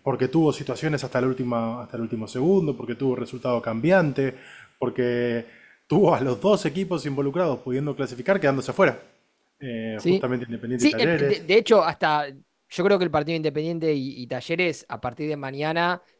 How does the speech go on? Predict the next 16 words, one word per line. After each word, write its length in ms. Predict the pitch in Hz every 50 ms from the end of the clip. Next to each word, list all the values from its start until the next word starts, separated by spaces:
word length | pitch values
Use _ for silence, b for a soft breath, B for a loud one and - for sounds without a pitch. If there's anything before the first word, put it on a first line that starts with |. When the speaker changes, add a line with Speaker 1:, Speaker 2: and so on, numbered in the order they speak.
| _ _ _ _ _
Speaker 2:
eh, 360 | 120 117 117 113 107 110 - -
se 540 | - - - - 131 117 117 113 113 110 101 -
presenta 420 | 123 113 - - 165 165 160 143
como 200 | 131 123 123 113
caso 240 | 123 139 131 - 147
de 60 | 120
estudio 260 | - - 156 160 165 151
en 60 | 127
las 140 | 117 - -
escuelas 600 | - - 147 139 135 127 123 113 101 - - _
de 60 | - 117
entrenadores, 540 | 113 110 113 110 117 131 170 190 175 165 147
porque 440 | - - 123 117 107 127 120 113 B B B B B
si 180 | B - - 131
uno 180 | 170 196 180 -
congela 680 | 165 151 147 - - 180 180 175 165 165 160 156 _